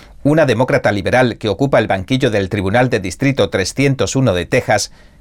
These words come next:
dictaminó el veintiuno de septiembre que la exesposa de Younger podía trasladar a James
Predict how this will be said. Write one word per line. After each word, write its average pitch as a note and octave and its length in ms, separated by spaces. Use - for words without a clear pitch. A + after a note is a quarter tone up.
dictaminó A#2+ 600
el C#3+ 80
veintiuno A2+ 480
de A#2 100
septiembre C3+ 540
que A#2 100
la G#2 100
exesposa C3+ 580
de A#2+ 120
Younger A2 480
podía C3 400
trasladar B2 520
a D3+ 80
James A2 360